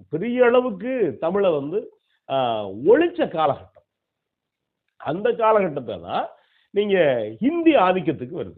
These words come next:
இந்திய ஆதிக்கத்துக்கு என்ன பண்றாங்க அப்படின்னா, ஒன்றிய அரசாங்கம், குறிப்பா அன்னைக்கு இருந்த காங்கிரஸ் அரசாங்கம்,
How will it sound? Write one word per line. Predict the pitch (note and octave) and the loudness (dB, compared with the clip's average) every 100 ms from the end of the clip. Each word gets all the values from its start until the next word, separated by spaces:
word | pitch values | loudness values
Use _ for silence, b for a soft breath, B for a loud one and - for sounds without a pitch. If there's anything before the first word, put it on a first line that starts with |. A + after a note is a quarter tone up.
| - | -18
இந்திய | - D#3 G3 | -14 -2 2
ஆதிக்கத்துக்கு | F3 F3 E3 D#3+ | 2 2 -2 -4
என்ன | D3+ D3+ | -4 -2
பண்றாங்க | D3+ C3+ C#3+ C#3 C3 | -2 -2 0 0 0
அப்படின்னா, | A#2+ C3 E3+ G3 D3+ | -2 -4 -2 -2 0
ஒன்றிய | D3+ F3 G3+ E3+ | -2 -2 0 2
அரசாங்கம், | C3+ - A#2+ A#2+ G3 - | 0 -6 -8 -8 -12 -8
குறிப்பா | D#3+ E3+ D#3 E3+ F#3+ C3 - b b b | -6 -6 -2 0 0 -2 -4 b b b
அன்னைக்கு | C3 F3+ A3+ F3 | -4 2 0 0
இருந்த | F#3 G3 F#3+ F3+ F#3 - | -4 -2 2 2 2 0
காங்கிரஸ் | C#3+ E3 F#3 F#3 D#3 | 0 0 0 -2 -2
அரசாங்கம், | A#2 A2 A#2 F2 E2+ C#3 | -4 -4 -8 -10 -4 -4